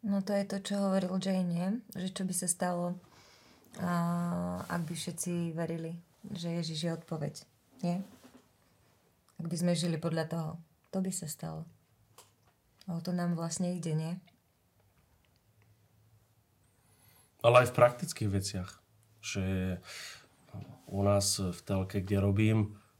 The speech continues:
Speaker 2: teraz sme mali včera reportáž, že sedemdesiat percent ľudí trpí depresiami.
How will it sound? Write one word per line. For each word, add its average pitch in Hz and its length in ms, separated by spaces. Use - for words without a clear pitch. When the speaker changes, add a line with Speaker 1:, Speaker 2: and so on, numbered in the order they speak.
Speaker 2:
teraz 101 240
sme 101 100
mali 98 180
včera 95 320
reportáž, 95 680
že - 80
sedemdesiat 95 540
percent 95 320
ľudí 92 180
trpí 95 320
depresiami. 85 640